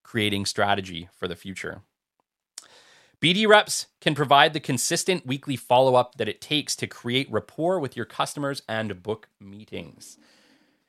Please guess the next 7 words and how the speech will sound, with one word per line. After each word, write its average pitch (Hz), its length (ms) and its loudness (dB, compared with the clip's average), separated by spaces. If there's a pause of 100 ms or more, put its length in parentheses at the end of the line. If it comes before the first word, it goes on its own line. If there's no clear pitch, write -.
(400)
It 120 160 -4
takes - 480 -4
work. 123 680 0
It 117 180 -2
takes 139 320 -4
consistent 185 1120 -4 (180)
weekly 147 720 -8